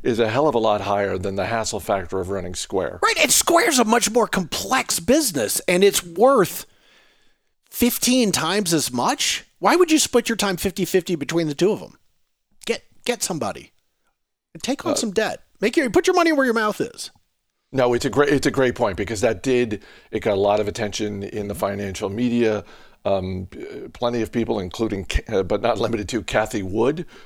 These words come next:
Speaker 1: <laughs> sort of took to Twitter to say, "Uh, let me take the other side of what you're
Speaker 2: <laughs> That's
Speaker 1: saying."
Speaker 2: right. <laughs>
Speaker 1: So, um, it's, you know, it, it was entertaining to see. Um, but to your point, like, yeah, if you actually believe that, there are actions you can take as a business leader.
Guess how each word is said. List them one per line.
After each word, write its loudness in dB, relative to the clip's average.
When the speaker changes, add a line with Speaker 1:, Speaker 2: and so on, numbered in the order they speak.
Speaker 1:
<laughs> -2
sort 2
of 0
took 0
to -4
Twitter 0
to -4
say, 0
"Uh, 0
let 2
me 2
take 0
the 2
other 2
side 2
of -2
what 0
you're -2
Speaker 2:
<laughs> -4
That's 2
Speaker 1:
saying." -6
Speaker 2:
right. -14
<laughs> -4
Speaker 1:
So, 6
um, 4
it's, -2
you -6
know, 0
it, -6
it 0
was -2
entertaining -2
to -4
see. 0
Um, 0
but 0
to -6
your 2
point, -4
like, -2
yeah, 0
if -6
you 0
actually -2
believe -2
that, -2
there 2
are 2
actions -2
you -6
can -10
take -2
as -4
a -6
business -6
leader. -12